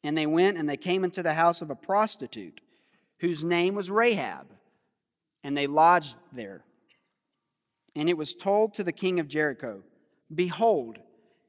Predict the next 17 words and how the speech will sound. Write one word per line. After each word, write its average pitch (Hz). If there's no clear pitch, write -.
men 208
of 247
Israel 160
have 156
come 226
here 165
tonight 143
to 156
search -
out 143
the 160
land.' 131
Then 180
the 220
king 208
of 175
Jericho 151